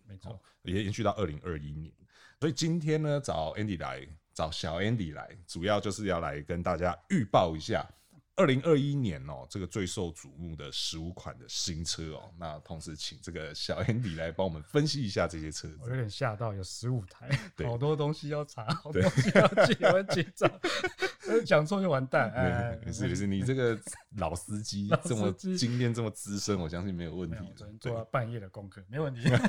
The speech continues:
Speaker 2: <laughs> 真是不好意思。
Speaker 1: 没问题，没问题。
Speaker 2: OK，好，那首先我觉得，我觉得对于台湾车迷来讲，Toyota 这六个字，这六个英文字母是大家非常熟悉，也是大家相对非常关注的哦。
Speaker 1: 没错。
Speaker 2: 所以我们就先来看一下这个 Toyota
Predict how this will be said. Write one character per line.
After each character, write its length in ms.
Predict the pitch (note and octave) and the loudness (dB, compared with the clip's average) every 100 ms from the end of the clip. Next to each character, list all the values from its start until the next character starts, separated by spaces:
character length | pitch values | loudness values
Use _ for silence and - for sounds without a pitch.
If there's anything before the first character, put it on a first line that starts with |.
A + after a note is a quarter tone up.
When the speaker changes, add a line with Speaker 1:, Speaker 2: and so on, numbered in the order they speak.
| E3+ | 6
Speaker 2:
<laughs> 320 | - G3 - C#3+ | 8 6 6 0
真 100 | A#2+ | 0
是 60 | B2+ | -4
不 180 | B2+ A2+ | 2 4
好 160 | G2 | 4
意 160 | G2 G#2 | 0 -4
思。 240 | G#2 A#2 | -8 0
Speaker 1:
没 60 | E3+ | 6
问 140 | E3+ C#3+ | 6 6
题， 80 | A#3 - G4 - | 2 2 2 2
没 60 | |
问 120 | - | 2
题。 300 | C#4 B3 G#3 - | 2 0 -2 0
Speaker 2:
OK， 280 | G2 G2+ G2+ | 2 4 2
好， 180 | E2+ | 0
那 560 | A2+ D#3+ C3+ C3 B2+ B2 | 4 6 8 8 8 4
首 160 | A2+ C#3+ | 2 4
先 120 | G#3 | 8
我 140 | G#3 C3+ | 8 8
觉 100 | E3 | 8
得， 220 | D#3 D#3 - | 8 6 2
我 160 | A#2 | 0
觉 120 | C3 | 4
得 60 | D#3 | 2
对 220 | C3 E3+ | 2 0
于 40 | C#3 | 2
台 180 | A2+ | 4
湾 120 | A2 A#2+ | 4 4
车 80 | |
迷 80 | A#2 | 0
来 160 | F2+ F2 | 0 0
讲， 180 | D#2+ D2 | -2 -2
Toyota 500 | F#2 G2+ A#2+ G#2+ D#2+ | 2 4 6 6 6
这 200 | A2 G#2+ - - - D3 | 4 2 0 -16 -20 2
六 160 | B2 G#2+ | 4 4
个 100 | G2 | 2
字， 240 | A#2+ G#2 | 0 0
这 120 | A#2+ | 4
六 140 | C#3 C#3 | 6 6
个 80 | |
英 100 | C3+ | 6
文 140 | B2+ G#2+ | 4 2
字 160 | B2+ | 0
母 140 | G#2+ E2+ | 0 0
是 120 | A2 | 2
大 200 | G#2 G2+ | 4 4
家 40 | |
非 80 | G2+ | 4
常 140 | F#2+ E2+ | 2 2
熟 180 | D#2+ | -2
悉， 140 | D#2+ G2+ | -2 -2
也 60 | |
是 80 | G2 | 2
大 160 | C3+ B2+ | 4 4
家 40 | |
相 300 | B2+ A#2+ B2 | 2 -2 -2
对 160 | B2+ G#2+ | -2 0
非 80 | G#2+ | 0
常 140 | G2 | 0
关 280 | - F#2+ F#2 | 0 2 0
注 220 | - A2+ D#2+ | -4 -4 -6
的 100 | D#2 | -12
哦。 140 | D2+ - - | -18 -20 -20
Speaker 1:
没 60 | A2+ | -16
错。 80 | - | 4
Speaker 2:
所 80 | D3+ | 4
以 20 | |
我 40 | |
们 80 | C3 | 6
就 80 | D#3 | 4
先 160 | D#3 | 4
来 140 | C3 A#2 | 4 2
看 260 | C#3+ C3 | 2 0
一 60 | A#2 | 0
下 240 | B2+ A#2 | 2 2
这 80 | A2 | 2
个 240 | A2 G2 F#2 | 0 0 0
Toyota 640 | F#2+ G#2+ F#2 E2+ E2 | -2 2 2 0 -2